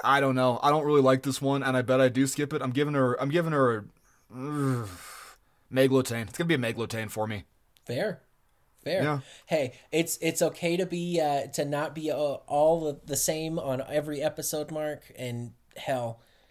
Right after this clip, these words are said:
Speaker 2: we knew the last episode we were gonna be the same on. I'm kind of glad that we got to spice it up a little bit with this.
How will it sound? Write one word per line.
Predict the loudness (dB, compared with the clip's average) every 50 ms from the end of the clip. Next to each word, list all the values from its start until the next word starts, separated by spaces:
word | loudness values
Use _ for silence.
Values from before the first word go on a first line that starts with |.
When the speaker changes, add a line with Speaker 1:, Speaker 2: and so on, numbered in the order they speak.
| _ _ _ -4
Speaker 2:
we | -2 0 0
knew | 2 2 2 2 2 4
the | 4 4
last | 4 4 0 0 0 0 0
episode | -2 -2 -2 -4 -2 -2 0 0
we | -2
were | -4 -4 -4
gonna | -2 -2 -2 -2
be | -2 -4
the | -4 -4
same | -4 -4 -4 -4 -6 -6
on. | -6 -6 -4
I'm | -4 -6 -4
kind | -2 0 0 2 0
of | 0 -2 -6 -6
glad | 0 2 2 2 2
that | 0 -4
we | -6 -2
got | -2 -2 -2
to | -2 -6
spice | -4 -2 -2 -2 -2 -2 -2
it | -4
up | -4 -4 -4
a | -4
little | -6 -4 -4 -6
bit | -6 -8 -8
with | -10 -8 -4
this. | -4 -4 -4 -4 -6 -8